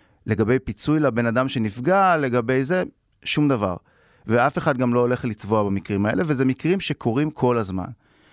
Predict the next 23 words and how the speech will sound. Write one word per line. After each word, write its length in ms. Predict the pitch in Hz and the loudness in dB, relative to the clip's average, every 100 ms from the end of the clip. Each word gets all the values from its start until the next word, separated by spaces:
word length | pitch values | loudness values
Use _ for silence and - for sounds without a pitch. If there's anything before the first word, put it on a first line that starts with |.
| - - | -20 -8
אז 100 | - | -2
זאת 100 | 160 | 0
השפעה 360 | 214 - 151 135 | -2 0 0 0
אחת. 300 | - 95 85 _ _ _ _ | 0 -2 -4 _ _ _ _
השפעה 260 | 165 - 254 | -4 0 0
נוספת 640 | 233 - 110 - 98 120 _ _ _ | 0 0 -2 0 -2 -4 _ _ _
היא 180 | - 226 | -4 0
ברמה 480 | 180 131 104 90 80 - - | 2 2 0 -2 -6 -10 -8
של 460 | - - 165 208 208 _ | -4 0 0 0 -6 _
המודל 460 | 120 117 131 170 220 | 0 0 0 0 0
העסקה 440 | 226 - 196 202 | 0 -2 -2 0
עצמו, 440 | 190 - 175 165 - | -2 -2 -2 -2 -4
של 240 | - 135 143 | -4 0 2
העובדים 460 | 139 117 117 160 | 0 0 0 0
עצמם 400 | 151 - 123 135 | 0 0 2 2
שנמצאים 480 | 139 110 107 104 113 | 0 -2 -2 0 0
פה 100 | 110 | 0
בארץ. 420 | 101 92 90 - _ _ _ 107 | -2 -2 -6 -14 _ _ _ -2
וזה 280 | 131 165 | 0 2
משהו 280 | 240 254 233 | 2 0 0
שבעצם 480 | - 165 185 202 185 | 0 0 0 0 0
לא 100 | 180 | 0
קורה 440 | - 202 170 196 | 0 0 2 0